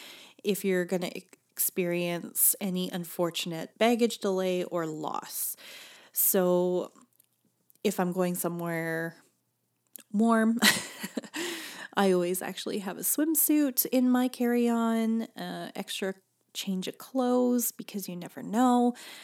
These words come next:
And any necessities, so whether that's,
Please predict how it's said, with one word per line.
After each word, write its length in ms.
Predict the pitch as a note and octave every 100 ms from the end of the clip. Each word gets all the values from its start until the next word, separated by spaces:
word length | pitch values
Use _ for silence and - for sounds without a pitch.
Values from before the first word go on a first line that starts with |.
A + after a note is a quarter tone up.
| - - - _ _ _ _ _ -
And 420 | G#3 G3+ G3 F#3+ -
any 480 | F#3+ G3+ G#3 G#3 G#3+
necessities, 920 | G3 F#3+ - E3 - G3 G#3 G#3+ G#3
so 720 | - - E3 E3 D#3 E3+ D#3+ F3+
whether 260 | F3+ -
that's, 1040 | - - D#2+ - - - - - - -